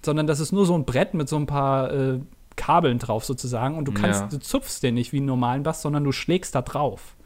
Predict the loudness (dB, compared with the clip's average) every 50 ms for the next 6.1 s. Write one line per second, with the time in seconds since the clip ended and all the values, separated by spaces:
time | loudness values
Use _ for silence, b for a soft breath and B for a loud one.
0 | b b b b b b b b b b -4 -2 -2 0 2 2 2 2 2 0
1 | -2 0 0 2 2 2 2 4 4 4 4 2 0 -2 -6 B B B B B
2 | B -20 -14 -8 -4 -4 -4 -2 -2 -2 2 4 4 4 4 4 0 -2 -2 2
3 | 4 4 4 4 2 0 0 0 0 -2 -2 0 2 2 2 2 2 -2 -2 -4
4 | -8 -6 -2 0 0 0 0 0 -2 -2 -2 -2 0 2 2 2 2 0 -4 -8
5 | -6 -2 2 2 4 2 2 0 -2 -4 -4 -4 0 2 4 4 4 4 4 2
6 | 0 0